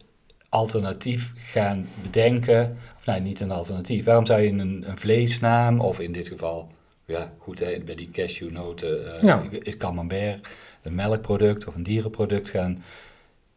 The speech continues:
Speaker 1: mengen in die naam, terwijl het om een vegan product gaat,
Speaker 2: Hele goede
Speaker 1: een
Speaker 2: vraag.
Speaker 1: vegetarisch product gaat?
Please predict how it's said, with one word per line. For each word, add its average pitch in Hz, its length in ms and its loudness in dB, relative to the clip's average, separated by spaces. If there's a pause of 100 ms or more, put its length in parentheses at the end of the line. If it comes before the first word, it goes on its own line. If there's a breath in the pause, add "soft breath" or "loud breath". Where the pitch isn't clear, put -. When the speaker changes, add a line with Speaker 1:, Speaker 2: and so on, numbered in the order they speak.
(520)
Speaker 1:
mengen 123 460 0
in 123 100 -2
die 104 140 -2
naam, 135 480 2
terwijl 123 280 4
het 117 100 2
om 113 120 0
een 101 100 -6
vegan 110 280 0
product 98 380 -6
gaat, 107 80 -2
Speaker 2:
Hele 117 160 8
goede 110 220 6
Speaker 1:
een 104 60 6
Speaker 2:
vraag. 170 180 8
Speaker 1:
vegetarisch 202 320 2
product - 320 -8
gaat? 76 340 -10